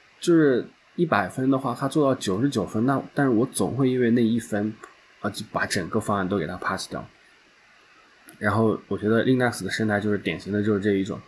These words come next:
呃，所以我在很长一段时间试用过后的话，我还是把它放弃掉，就是它还是不适用于，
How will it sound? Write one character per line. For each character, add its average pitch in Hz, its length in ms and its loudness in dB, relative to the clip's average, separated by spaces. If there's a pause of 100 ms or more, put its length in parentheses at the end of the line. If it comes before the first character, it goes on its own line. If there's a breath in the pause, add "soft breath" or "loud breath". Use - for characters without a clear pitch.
(600 loud breath)
呃， 101 380 2
所 110 220 0
以 104 240 2 (220)
我 95 160 -4
在 120 260 0
很 90 340 -6
长 113 220 0
一 143 60 2
段 139 120 0
时 131 120 -4
间 123 120 0
试 135 200 -2
用 120 120 0
过 127 200 0
后 147 200 -2
的 104 80 0
话， 95 240 -8 (320 loud breath)
我 85 120 -4
还 95 180 -4
是 104 140 -2
把 92 160 -2
它 92 80 -4
放 107 240 0
弃 - 120 -6
掉， 90 200 -2
就 104 100 -6
是 110 60 -2
它 - 140 -8
还 - 140 -8
是 135 120 -6
不 - 180 -12
适 - 240 -4
用 117 180 0
于， 85 300 -2